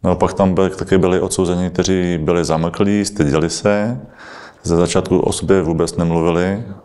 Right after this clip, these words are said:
a bylo zajímavé sledovat v průběhu času, kdy ti, co byli na začátku hovorní, tak postupně umlkali a začali přemýšlet nad sebou.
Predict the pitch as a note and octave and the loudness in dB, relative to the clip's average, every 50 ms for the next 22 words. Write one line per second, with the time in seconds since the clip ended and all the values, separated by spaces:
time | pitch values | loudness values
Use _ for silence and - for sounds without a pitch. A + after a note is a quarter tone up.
0 | - _ - - E2 D2 E2+ E2+ F2 F2+ F2 E2+ F2+ F2 F2 F2+ F2+ F2 - - | -20 _ -8 -6 -2 0 2 4 4 4 4 2 0 0 0 0 -2 -2 -2 -2
1 | F2 D#2+ F#2 F2+ F#2+ F#2+ F#2 - - - - - - - F2+ F2 D#2 F#2 F2+ G2 | 0 0 2 2 2 0 -2 -4 -10 -14 -14 -12 -2 0 0 4 4 2 2 2
2 | G2+ - - F#2 E2+ - - F2 E2+ E2+ E2+ F2 E2 E2+ E2+ - - - - - | -2 0 -2 -2 -2 0 0 0 0 0 0 -4 -8 -12 -14 -16 -18 -20 -20 -20
3 | - - _ - E2 E2+ E2+ - F2+ - - G2 F2 F#2 F#2+ F#2 F#2+ G2 F#2 F#2 | -20 -10 _ 0 0 2 2 0 -2 2 2 2 4 4 4 4 2 2 0 0
4 | F2 D#2+ F#2 F2+ - G2 F#2 - - A2+ G2 D#2+ D#2+ D#2+ E2+ E2+ E2+ E2+ F2+ F#2 | 0 0 -2 0 0 -2 -4 0 0 0 2 2 2 2 2 2 2 0 -2 -2
5 | F#2+ F#2 - - F#2+ - - - - - F2+ - - - F#2+ F#2 D#2+ C#2 C2 - | -2 -2 -4 -6 -2 -2 -2 -2 0 -2 -2 0 2 2 2 2 2 0 -4 -12
6 | - - - - _ _ - E2+ D#2+ E2 D#2+ - - F#2 F2 F2 F#2+ G2 F#2+ F2 | -14 -18 -20 -20 _ _ 0 2 2 2 2 2 2 4 4 4 4 4 2 0
7 | E2+ - - F2+ F2+ - - E2 E2 E2 E2 - F2 F2 E2+ E2 - F#2+ F2 F2+ | -2 -2 -2 -2 -2 0 0 0 0 0 0 0 0 0 0 0 -2 -2 2 4
8 | F#2 F#2 F#2+ G2 G2+ A2 A#2 A2 | 4 4 4 0 -2 -4 -6 -10